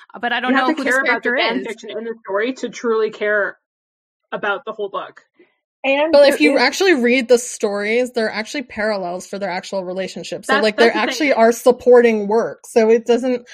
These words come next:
Speaker 4: like, there's a
Speaker 2: But
Speaker 4: part
Speaker 2: they're,
Speaker 4: where,
Speaker 2: like,
Speaker 4: like
Speaker 2: not, they're not the actual characters. And I was like, "I don't," and, like, they don't really, they don't start paralleling the characters until further on when I'm already, like, glazed over. <laughs>
Speaker 3: And I will say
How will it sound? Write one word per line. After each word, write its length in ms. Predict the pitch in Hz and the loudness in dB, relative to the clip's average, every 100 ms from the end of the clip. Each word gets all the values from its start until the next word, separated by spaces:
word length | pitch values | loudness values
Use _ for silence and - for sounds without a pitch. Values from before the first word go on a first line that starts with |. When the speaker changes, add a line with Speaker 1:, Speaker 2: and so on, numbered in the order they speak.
| - - | -6 0
Speaker 4:
like, 160 | 254 | 2
there's 160 | 285 262 | 2 2
a 60 | 247 | 0
Speaker 2:
But 80 | |
Speaker 4:
part 200 | 247 247 | 2 2
Speaker 2:
they're, 120 | 233 233 | 4 4
Speaker 4:
where, 60 | |
Speaker 2:
like, 160 | 226 220 | 2 2
Speaker 4:
like 60 | |
Speaker 2:
not, 100 | 240 | -2
they're 160 | 233 196 226 | -6 -12 -12
not 100 | 226 | -8
the 100 | 196 | -6
actual 220 | 214 165 | -6 -8
characters. 400 | - 196 214 185 | -8 -8 -8 -10
And 80 | 180 | -10
I 20 | |
was 100 | 180 | -10
like, 140 | 185 180 | -12 -12
"I 80 | 185 | -12
don't," 240 | 185 185 _ _ _ _ _ _ _ - | -12 -12 _ _ _ _ _ _ _ -6
and, 180 | 233 247 | -4 -2
like, 160 | 240 | -4
they 100 | 262 | -2
don't 160 | 262 269 | -2 -4
really, 240 | 285 262 | -4 -4
they 120 | 202 | -2
don't 140 | 214 254 | -2 -2
start 200 | 277 - | -4 -6
paralleling 520 | 208 214 220 202 196 | -4 -4 -4 -6 -8
the 80 | 185 | -6
characters 340 | 202 202 202 | -6 -6 -8
until 300 | 185 190 185 | -10 -8 -8
further 240 | - 196 175 | -6 -6 -4
on 240 | 190 175 | -6 -8
when 100 | 180 | -8
I'm 120 | 185 | -6
already, 220 | 185 185 180 | -6 -6 -6
like, 220 | 170 - _ _ _ _ - | -10 -14 _ _ _ _ -12
glazed 360 | 185 185 190 | -8 -6 -6
over. 400 | 180 - - - _ | -10 -10 -14 -18 _
<laughs> 360 | - - 226 _ _ _ _ | -20 -20 -20 _ _ _ _
Speaker 3:
And 140 | - 285 | -4 0
I 120 | 302 | 0
will 300 | 277 269 262 | 0 -2 -4
say 540 | - 226 220 220 254 | -8 -10 -8 -10 -14